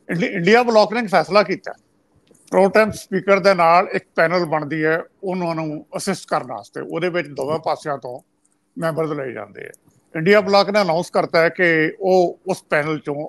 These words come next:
ਆਪਣੇ member ਵਿਡਰਾ ਕਰ ਰਹੇ ਆ। ਤੋ ਜਿਹੜੀ ਨਵੀਂ ਸ਼ੁਰੂਆਤ ਹੈ,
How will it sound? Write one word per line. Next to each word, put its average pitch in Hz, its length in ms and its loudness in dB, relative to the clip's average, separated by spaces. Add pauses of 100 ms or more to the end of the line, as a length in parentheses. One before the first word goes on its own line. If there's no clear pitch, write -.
(120)
ਆਪਣੇ 160 240 -4
member 127 380 -6 (260)
ਵਿਡਰਾ 175 300 2
ਕਰ - 220 -8
ਰਹੇ - 120 -12
ਆ। - 60 -20 (1300)
ਤੋ 180 140 -2
ਜਿਹੜੀ 190 220 2
ਨਵੀਂ 165 280 0
ਸ਼ੁਰੂਆਤ 202 480 4
ਹੈ, 170 180 4